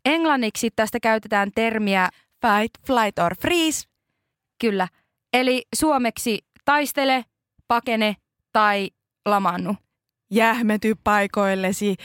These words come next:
Speaker 2: odottamaan vaaran poistumista ympäristöstäsi ja välittömästä läheisyydestäsi.
Speaker 1: Just näin. Eli käytännössä taistele, juokse karkuun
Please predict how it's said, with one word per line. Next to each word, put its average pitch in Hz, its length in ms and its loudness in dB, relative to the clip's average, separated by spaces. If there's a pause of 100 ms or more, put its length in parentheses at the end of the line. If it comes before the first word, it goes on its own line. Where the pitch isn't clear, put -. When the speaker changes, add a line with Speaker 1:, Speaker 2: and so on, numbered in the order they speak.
(220)
Speaker 2:
odottamaan 190 680 0
vaaran 196 560 2
poistumista 185 840 -2
ympäristöstäsi 165 1200 -2
ja 160 160 0
välittömästä 156 840 -4
läheisyydestäsi. - 1200 -12 (200)
Speaker 1:
Just 285 220 -2
näin. 185 180 -2 (180)
Eli 220 160 0
käytännössä 320 600 -2 (160)
taistele, 262 480 0 (180)
juokse 233 280 -2
karkuun 214 560 0